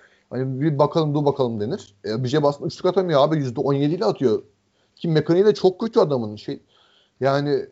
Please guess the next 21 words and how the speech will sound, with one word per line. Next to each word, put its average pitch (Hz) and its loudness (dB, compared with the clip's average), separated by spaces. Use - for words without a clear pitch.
sağlak 170 2
Doğuş 170 0
Balbay 185 4
gibi 202 -6
üçlük 151 -12
atıyor. 113 -6
E, 117 -4
baktığımız 139 -2
zaman 175 2
B 151 0
J 156 2
Boston 170 0
bu 156 -10
takımın 170 -6
en 160 -4
önemli 165 -2
skoreri 175 -2
olmak 160 -2
zorunda 151 0
ama 151 0
yani 139 -2